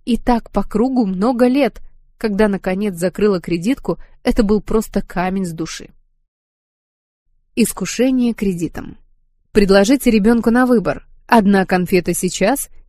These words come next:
или две через пятнадцать минут. Что он выберет? А что бы выбрали вы? Так называемый зефирный тест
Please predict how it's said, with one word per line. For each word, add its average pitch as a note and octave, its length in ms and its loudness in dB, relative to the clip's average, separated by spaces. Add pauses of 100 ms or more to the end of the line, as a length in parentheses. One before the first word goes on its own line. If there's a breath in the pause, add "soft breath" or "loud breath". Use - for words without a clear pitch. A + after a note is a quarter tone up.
(140)
или C4 240 6
две F3+ 320 -2
через A#3+ 260 -2
пятнадцать E3+ 540 -4
минут. G#3 420 -4 (380)
Что D#4 300 0
он F4 100 -2
выберет? F3+ 480 -2 (540)
А E3+ 120 -4
что - 360 0
бы A#3 160 2
выбрали G#3 440 2
вы? A3+ 300 -2 (580)
Так G#3+ 160 -2
называемый G3 800 0
зефирный F3+ 640 -2
тест D4+ 320 0